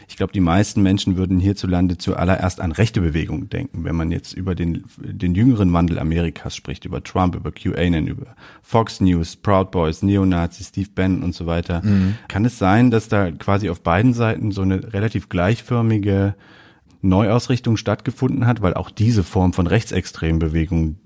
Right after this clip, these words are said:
Speaker 1: die kommt mir auch einigermaßen neu vor.
Speaker 2: Ich weiß nicht, ob gleichförmig.
Speaker 1: Ja.
Speaker 2: Aber ich glaube, es ist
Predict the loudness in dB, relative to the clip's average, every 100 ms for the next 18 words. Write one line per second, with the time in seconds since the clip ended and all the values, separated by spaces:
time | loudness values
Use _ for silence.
0 | -16 -14 -10 -2 0 0 -2 -2 0 2
1 | 4 2 2 0 0 -2 -2 -4 -6 -6
2 | -6 -6 -8 -10 -10 _ -20 -20 -14 -10
3 | -2 0 2 2 2 0 _ _ -4 2
4 | 2 2 0 -2 -2 -2 -6 -14 -20 _
5 | -2 0 0 -4 _ _ _ -2 0 0
6 | 0 2 2 2 2 2 -2 -6 _ _
7 | -8 -4 -4 -6